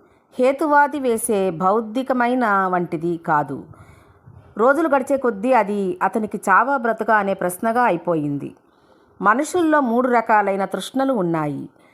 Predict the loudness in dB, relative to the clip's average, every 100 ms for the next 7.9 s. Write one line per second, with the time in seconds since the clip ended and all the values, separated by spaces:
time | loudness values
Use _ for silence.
0 | _ 0 0 2 2 4 2 -2 -4 -2
1 | 0 0 2 2 2 0 -2 -4 0 0
2 | 2 -2 0 0 -2 -4 -4 -4 -8 _
3 | _ _ _ 0 2 2 0 0 2 2
4 | 2 -2 -2 0 0 0 0 -2 -2 0
5 | 2 2 4 2 2 -2 0 0 0 0
6 | -2 0 0 0 -2 -4 -4 -2 0 0
7 | 0 -2 0 -4 -4 -2 -2 -2 -8